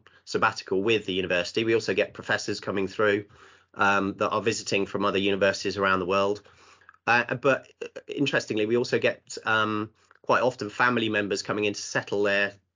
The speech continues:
children from overseas, coming in to settle their children in for a period of time, usually in the September, October time. And they quite come, they often obviously travel from overseas, stay for a short period of time just to make sure everything's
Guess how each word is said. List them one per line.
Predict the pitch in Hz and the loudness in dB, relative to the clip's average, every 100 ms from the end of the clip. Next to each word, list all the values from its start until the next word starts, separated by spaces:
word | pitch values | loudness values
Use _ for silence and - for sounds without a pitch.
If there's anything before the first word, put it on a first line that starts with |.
| - | -6
children | 117 110 104 95 | -2 0 0 0
from | 117 | 0
overseas, | 117 104 - 110 95 | 0 0 0 0 0
coming | 104 101 | -2 -2
in | 95 | -2
to | |
settle | - 117 98 | -6 -6 -2
their | 95 | -2
children | - 98 95 107 | 0 0 0 0
in | 98 90 - - _ | 0 -2 -8 -20 _
for | - 101 | 0 0
a | |
period | - 101 95 | 4 4 4
of | 92 | 0
time, | - 95 90 | 2 2 2
usually | 98 113 104 95 | 0 0 2 2
in | 92 92 | 2 0
the | |
September, | 92 - - 98 87 | -2 -4 -4 -2 -2
October | 90 - 98 80 | -2 -2 -2 -2
time. | - 82 85 87 _ - | -4 -4 -6 -10 _ -6
And | 98 90 - - | -4 -4 -6 -10
they | 92 101 | -2 0
quite | 98 98 - | 2 0 0
come, | - 101 92 - | 0 0 0 -2
they | 98 98 95 - | 0 0 -2 -6
often | 95 98 95 | -2 -2 0
obviously | 95 101 | -2 -4
travel | - 98 92 | -2 -2 -2
from | 101 | -2
overseas, | 92 90 - 92 90 90 - _ _ _ | -2 -2 0 0 0 -4 -12 _ _ _
stay | - 104 | 0 2
for | 92 | 2
a | 98 | 0
short | 110 98 | 0 0
period | 101 90 | 0 -2
of | 85 | 0
time | 95 90 | 0 0
just | - | -2
to | 95 | -2
make | 87 | -2
sure | - 92 | 0 0
everything's | 90 - 87 - - | 0 -4 -6 -6 -10